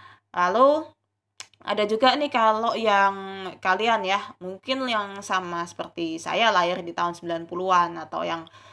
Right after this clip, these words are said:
ya di tahun-tahun itu pernah mendengar ada yang namanya anak genderuwo. Ini ada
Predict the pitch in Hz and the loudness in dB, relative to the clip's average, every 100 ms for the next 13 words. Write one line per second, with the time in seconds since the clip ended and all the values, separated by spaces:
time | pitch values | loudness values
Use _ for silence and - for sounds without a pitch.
0 | - 190 214 214 190 190 185 180 180 170 | -6 -2 0 2 4 4 4 2 2 -4
1 | 170 214 214 202 - _ _ _ _ 185 | -4 -2 -2 -4 -10 _ _ _ _ -4
2 | 208 208 202 196 190 208 214 196 185 185 | 2 2 2 -4 -2 0 2 2 0 -2
3 | 180 180 175 175 190 - 190 190 190 185 | 0 -2 -2 -6 -6 -4 -2 -2 -4 -6
4 | 185 180 180 165 156 190 240 214 - 180 | -6 -4 -2 -2 -4 -10 -8 -10 -6 -2